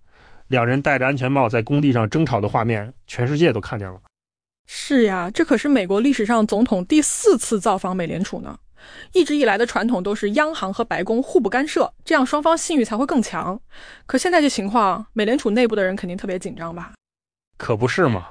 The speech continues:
Speaker 1: 从一月开始，他们的情绪就变了。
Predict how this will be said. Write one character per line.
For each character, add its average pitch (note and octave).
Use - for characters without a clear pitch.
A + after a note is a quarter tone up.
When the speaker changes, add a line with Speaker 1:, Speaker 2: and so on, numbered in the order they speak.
Speaker 1:
从 C3
一 E3
月 D3+
开 A#2+
始， A#2
他 -
们 B2+
的 A2+
情 A2
绪 A#2+
就 A#2+
变 C3
了。 G2